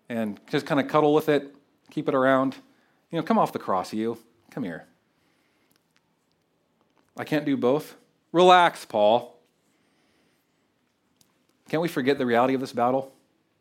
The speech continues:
I'm so prone to do this.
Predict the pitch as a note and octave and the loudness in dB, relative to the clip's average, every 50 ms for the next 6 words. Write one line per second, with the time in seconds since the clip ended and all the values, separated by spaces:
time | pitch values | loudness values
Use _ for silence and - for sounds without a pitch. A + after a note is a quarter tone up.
0 | _ _ _ _ _ _ _ _ _ _ _ _ _ _ _ _ _ _ _ _ | _ _ _ _ _ _ _ _ _ _ _ _ _ _ _ _ _ _ _ _
1 | _ _ _ _ _ _ _ _ _ _ _ _ _ _ _ _ _ _ _ _ | _ _ _ _ _ _ _ _ _ _ _ _ _ _ _ _ _ _ _ _
2 | _ _ _ - _ _ _ _ - _ _ _ _ _ _ _ _ _ _ _ | _ _ _ -20 _ _ _ _ -20 _ _ _ _ _ _ _ _ _ _ _
3 | _ _ _ - B2+ C#3 C#3 - - C#3 C3+ - - C3 B2+ A#2+ G#2+ F#2 F#2+ F2 | _ _ _ -6 -6 -6 -6 -4 -4 -6 -6 -4 -4 -4 -4 -4 -4 -6 -8 -10
4 | E2 E2 D2+ - - - | -12 -12 -14 -16 -20 -20